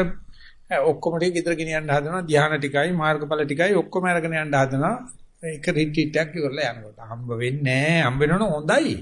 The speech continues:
හම්බ වෙන්නේ නෑ. ඒ නිසා මේ දන්න සරල ක්‍රමේ කරන්න. ඒ නිසා මේ විස්තර ටික මේ සක්මනේත් හොඳයි. ඉතින් නමුත් මේක මේ යෝගාවචරයට සැකේ තියෙන කොතනද කියන එක මට හිතා ගන්න බෑ.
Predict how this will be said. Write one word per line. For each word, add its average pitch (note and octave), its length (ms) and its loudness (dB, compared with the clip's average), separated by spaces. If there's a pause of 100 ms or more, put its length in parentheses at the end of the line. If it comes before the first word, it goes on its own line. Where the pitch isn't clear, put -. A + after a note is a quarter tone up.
(160)
හම්බ B2 320 -4
වෙන්නේ E3 260 2
නෑ. C#3 160 2 (600)
ඒ - 100 -14
නිසා C3+ 220 2
මේ F#3 160 4
දන්න B2 500 2
සරල D#3 320 4
ක්‍රමේ C#3 320 -8
කරන්න. - 220 -18 (560)
ඒ D#3 180 4
නිසා D3+ 220 2
මේ C#3+ 200 4
විස්තර E3 280 0
ටික G3 220 2 (800)
මේ D3 300 4
සක්මනේත් D3+ 480 0
හොඳයි. A#2+ 320 4 (460)
ඉතින් E3 200 0
නමුත් D#3 280 2
මේක D3+ 220 0
මේ C3 240 2 (960)
යෝගාවචරයට G3+ 840 4
සැකේ E3+ 360 -4
තියෙන F#3+ 300 -6
කොතනද F#3+ 380 0
කියන F3+ 260 -8
එක F#3 120 -6
මට F3+ 220 0
හිතා D3+ 260 2
ගන්න A#2+ 260 2
බෑ. G#2 220 0